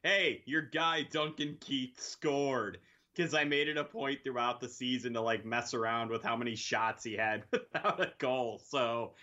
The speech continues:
that basically, like, became, like, my calling card. Anytime Duncan Keith scored a goal, everybody was like, "Hey, James,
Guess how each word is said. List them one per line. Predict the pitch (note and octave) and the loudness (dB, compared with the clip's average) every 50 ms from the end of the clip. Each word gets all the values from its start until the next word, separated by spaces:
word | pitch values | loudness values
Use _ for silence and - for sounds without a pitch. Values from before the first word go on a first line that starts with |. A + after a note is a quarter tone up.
| - - _ _ | -20 -20 _ _
that | - D#3 D#3+ D#3 B2 A#2 | 0 0 2 0 0 0
basically, | C3+ C3+ C#3 C#3 - E3+ D3+ D3 - - - C#3 C3+ B2+ | 0 0 0 0 0 -2 -2 -2 -4 -8 -4 -2 0 2
like, | B2+ B2 A#2+ A#2+ - | 4 2 2 0 -2
became, | - A#2+ - A#2+ B2+ B2+ B2+ B2 | -6 -6 -4 -2 -2 0 0 0
like, | B2 A#2+ A2 A#2 A#2 | -2 -2 -2 -2 -2
my | A2+ A2+ | -4 -4
calling | A2 - C3 B2 A#2+ A#2+ A#2 A2 G#2+ | 0 2 2 4 4 4 2 0 0
card. | G#2 A#2 A2+ A2+ A2 A2+ | 0 2 2 2 2 0
Anytime | A#2 B2+ B2+ A#2+ C3+ B2+ A#2 A2 | 0 -2 0 0 2 0 0 0
Duncan | A#2 A#2 A2+ - A#2 G#2+ | -2 -2 -2 -4 -6 -6
Keith | - A2+ A#2 G#2+ - | -6 -6 -6 -6 -6
scored | - - A#2+ A2+ A2 G#2+ | -4 -2 0 0 0 0
a | |
goal, | G2 A2 A2+ A2 G#2+ | 2 2 4 4 2
everybody | G#2+ G2+ A2 G#2+ G#2+ G#2+ A2 | 2 0 0 0 0 2 2
was | A2 A2 A2 | 0 0 0
like, | D3 A#2+ - | 0 0 0
"Hey, | - G#3 A3 F#3+ C3+ | 0 0 0 0 0
James, | A#2+ C#3+ C#3 D3 D#3 E3+ F#3+ G3 - - | 0 0 2 2 0 0 -2 -6 -10 -14